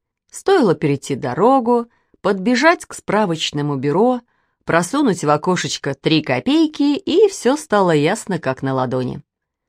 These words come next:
Чтобы доехать до Большой Волынской, надо сесть на двадцатый троллейбус, потом пересесть на пятый автобус —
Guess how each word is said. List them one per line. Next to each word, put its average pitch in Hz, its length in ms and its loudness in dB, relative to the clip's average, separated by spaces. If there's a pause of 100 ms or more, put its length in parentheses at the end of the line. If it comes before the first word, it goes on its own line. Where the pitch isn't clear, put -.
(140)
Чтобы 196 340 -2
доехать 233 460 2
до 190 80 0
Большой 202 360 2
Волынской, 233 600 2
надо 226 260 2
сесть - 460 -6
на 208 120 0
двадцатый 214 520 -2
троллейбус, 143 680 -4 (340)
потом 165 280 -2
пересесть 185 400 -2
на 180 100 0
пятый 180 320 0
автобус — 233 480 -4